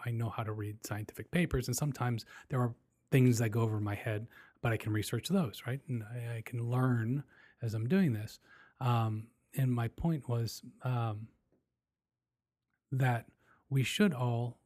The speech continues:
look for a, a common, oh, my, my point was actually this. The, um, people are saying, "Follow the science."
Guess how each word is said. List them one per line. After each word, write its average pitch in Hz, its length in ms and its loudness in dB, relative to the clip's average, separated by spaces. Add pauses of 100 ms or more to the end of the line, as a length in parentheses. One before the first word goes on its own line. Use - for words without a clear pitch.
(140)
look 120 280 -2
for 117 580 -2 (1600)
a, 147 120 -2 (120)
a 139 80 0
common, 139 380 4
oh, 127 100 4
my, 123 140 -4
my 139 400 0
point 175 240 4
was 110 120 0
actually 117 260 -2
this. 120 180 -4 (320)
The, 131 320 4
um, 113 420 0 (380)
people 165 280 2
are 127 100 6
saying, 123 260 0
"Follow 113 420 -2 (120)
the 117 80 -6
science." - 580 -10